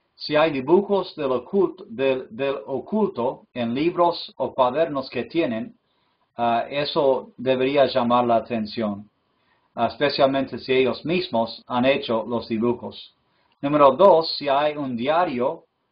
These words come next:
con símbolos, dibujos, ah, pentagramas, figuras con cuernos, el número seis seis seis, el número del diablo, etcétera, especialmente si ellos mismos están escribiendo eso.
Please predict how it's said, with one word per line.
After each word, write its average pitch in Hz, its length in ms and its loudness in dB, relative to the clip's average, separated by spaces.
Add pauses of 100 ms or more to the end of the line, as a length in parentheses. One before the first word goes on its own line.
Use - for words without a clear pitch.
(160)
con 123 200 -4
símbolos, 165 600 -2
dibujos, 151 880 -4
ah, 117 380 0
pentagramas, 143 1120 0 (340)
figuras 139 460 2
con 123 180 -4
cuernos, 160 680 2
el 120 140 -4
número 131 340 -2
seis 139 380 -4
seis 131 320 -2
seis, 156 560 -2 (300)
el 117 80 -4
número 127 200 0
del 113 200 0
diablo, 131 420 2
etcétera, 113 680 -4 (440)
especialmente 147 800 0
si 131 160 -6
ellos 127 300 -2
mismos 156 640 -4 (240)
están 127 400 0
escribiendo 120 760 -2
eso. 107 480 -6